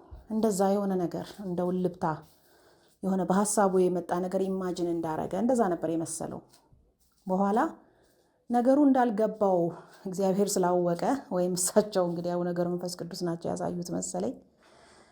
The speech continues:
ስላወቁ ከሁለት ቀን በኋላ በሰባት ሌሊት በህልሙ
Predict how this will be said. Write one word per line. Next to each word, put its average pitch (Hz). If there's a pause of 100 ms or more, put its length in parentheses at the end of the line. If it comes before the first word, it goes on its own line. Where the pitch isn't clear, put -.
(140)
ስላወቁ 185 (1160)
ከሁለት 247
ቀን 226
በኋላ 196
በሰባት 208 (840)
ሌሊት 208
በህልሙ 180